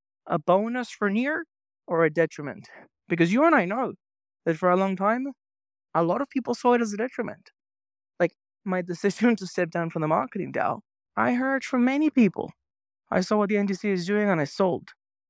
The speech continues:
Near is becoming the proof of admin. The people that are good at getting grants are not the people that are good at building. These are all the criticisms that have been brewing over time, and that I know that you and I hold similar views,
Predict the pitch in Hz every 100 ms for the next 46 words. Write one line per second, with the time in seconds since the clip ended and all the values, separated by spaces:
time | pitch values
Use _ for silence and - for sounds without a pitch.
0 | _ 170 180 208 190 190 202 214 196 -
1 | 185 160 - 185 185 170 117 123 _ _
2 | _ _ _ _ 160 175 180 208 208 170
3 | 185 175 175 170 156 160 180 247 - -
4 | _ _ - - 175 247 254 196 180 160
5 | 156 165 151 151 156 143 123 - - _
6 | _ _ _ - 190 220 240 262 262 -
7 | 240 220 180 160 170 190 - _ _ -
8 | 160 156 165 160 180 202 202 165 - 156
9 | 214 269 - _ _ _ _ _ - 175
10 | - 175 170 165 160 - _ _ _ _
11 | _ _ _ 196 180 170 165 160 156 151
12 | - 165 160 156 170 247 247 233 -